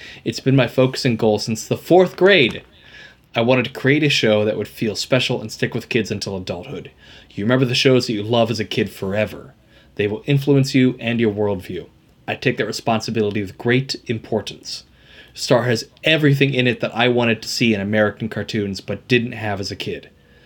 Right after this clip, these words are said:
A strong female lead who makes mistakes,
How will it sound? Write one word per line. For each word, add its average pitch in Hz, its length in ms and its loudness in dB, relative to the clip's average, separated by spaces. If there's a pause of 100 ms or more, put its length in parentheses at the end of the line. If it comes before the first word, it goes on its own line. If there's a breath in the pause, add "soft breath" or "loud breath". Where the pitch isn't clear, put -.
(160 soft breath)
A - 60 -14
strong 117 380 -2
female 123 440 2
lead 139 280 4
who 135 100 -2
makes 113 240 -2
mistakes, - 560 -2